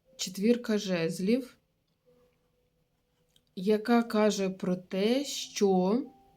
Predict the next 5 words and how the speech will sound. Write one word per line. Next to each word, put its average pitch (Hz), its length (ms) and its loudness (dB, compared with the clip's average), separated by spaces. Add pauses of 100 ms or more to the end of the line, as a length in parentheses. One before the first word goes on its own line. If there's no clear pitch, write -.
(1200)
цінуйте 214 880 0
свою 180 720 -4 (120)
стабільність, 170 1040 -8 (680)
вибудовуйте 208 1300 4 (160)
свою, 180 800 -4